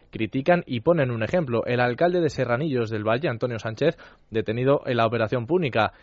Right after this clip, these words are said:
el que fue descubierto intentando robar documentación del ayuntamiento poco después de su puesta en libertad. Pertenecía a un partido independiente, pero en las pasadas europeas ocupó el vigésimo segundo lugar en las listas de Ciudadanos.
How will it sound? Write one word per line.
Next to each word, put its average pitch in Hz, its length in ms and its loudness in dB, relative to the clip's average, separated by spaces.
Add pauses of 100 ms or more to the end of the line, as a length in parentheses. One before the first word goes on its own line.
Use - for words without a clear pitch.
(140)
el 107 160 -2
que 107 120 -4
fue 156 140 4
descubierto 131 420 0
intentando 120 380 -4
robar 117 260 2
documentación 117 560 -2
del 117 80 0
ayuntamiento 117 540 0
poco 127 300 2
después 120 360 0
de 117 60 -2
su 107 140 -8
puesta 110 240 -2
en 101 80 -2
libertad. 101 360 2 (320)
Pertenecía 123 500 2
a 143 40 2
un 120 80 0
partido 120 320 2
independiente, 135 680 0 (280)
pero 107 180 0
en 107 40 0
las 104 140 0
pasadas 117 380 2
europeas 139 580 4
ocupó 135 480 0
el 135 60 2
vigésimo 123 500 -2
segundo 127 380 0
lugar 117 320 2 (300)
en 113 160 -2
las 104 120 -2
listas 123 240 -4
de 120 120 0
Ciudadanos. 95 580 -6